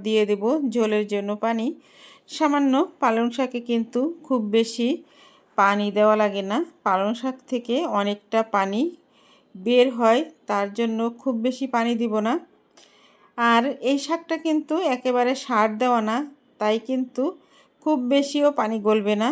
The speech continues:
সার দেওয়া জিনিস কিন্তু বেশি পানি গলে। তো দেখতে পাচ্ছ মাছগুলো থেকে already তেল বেরিয়ে আসছে।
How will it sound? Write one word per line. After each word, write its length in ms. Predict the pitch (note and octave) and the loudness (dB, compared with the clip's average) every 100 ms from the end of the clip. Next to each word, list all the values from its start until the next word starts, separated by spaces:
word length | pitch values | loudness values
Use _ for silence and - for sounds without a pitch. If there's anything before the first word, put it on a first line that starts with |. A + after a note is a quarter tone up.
| F4 | -2
সার 440 | - - - A#3+ A#3 G#3+ | -8 -14 -4 0 0 0
দেওয়া 220 | A#3 B3 | 0 2
জিনিস 340 | A#3 A3+ G#3+ A3 - | 2 -2 -2 -6 -6
কিন্তু 360 | A3 G#3+ - B3+ D#4 _ | -6 -4 -4 -4 -4 _
বেশি 280 | F#3 G#3 A3 | -10 -10 -8
পানি 280 | A#3 G#3 G3+ | -4 -2 -2
গলে। 260 | F#3 F#3+ G3+ D4+ _ _ _ _ _ _ _ _ _ _ _ _ - _ | -2 -2 -2 -6 _ _ _ _ _ _ _ _ _ _ _ _ -20 _
তো 60 | C4+ | 4
দেখতে 360 | C4 C#4 - D4+ | 4 2 0 2
পাচ্ছ 320 | D4+ D4+ - D#4 A4 A4+ | 2 0 2 4 4 2
মাছগুলো 520 | C#4+ A#3+ A3+ A3+ B3+ | 2 2 2 0 0
থেকে 360 | B3+ C4+ B3 C4 G4 - | 2 -2 0 -2 -2 -8
already 560 | A#3 G#3+ A3 G#3+ G#3 A#3 F#4+ - - _ | -4 0 0 0 0 0 -2 -8 -20 _
তেল 240 | B3 B3 A#3+ | 2 4 4
বেরিয়ে 400 | A3 G#3+ A3+ A3 | 2 2 4 4
আসছে। 420 | G#3+ G#3+ - A3+ | 4 2 -6 0